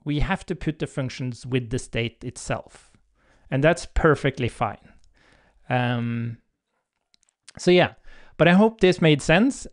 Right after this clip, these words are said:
and, um, I hope you at least got inspired or learned something new,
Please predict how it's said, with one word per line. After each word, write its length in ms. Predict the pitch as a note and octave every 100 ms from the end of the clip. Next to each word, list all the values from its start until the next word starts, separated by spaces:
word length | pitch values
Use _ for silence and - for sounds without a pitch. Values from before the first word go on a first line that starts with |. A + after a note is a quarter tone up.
| -
and, 460 | E3 E3 E3 E3
um, 480 | D#3+ D#3+ D#3+ D#3 D3+ - _ _ _ _ _ D3
I 140 | D3
hope 360 | D3+ D#3 - C3+
you 480 | C3+ C3 B2+ B2 B2 _ _ _ _ _
at 140 | - -
least 140 | C3+
got 180 | D3 -
inspired 760 | A#2 - E3 F3+ F3+ F3+ E3+ -
or 320 | C#3 B2+ B2
learned 340 | A#2 B2+ E3 D#3+
something 340 | E3+ D3+ D3+
new, 460 | C#3 C#3+ D3 D3+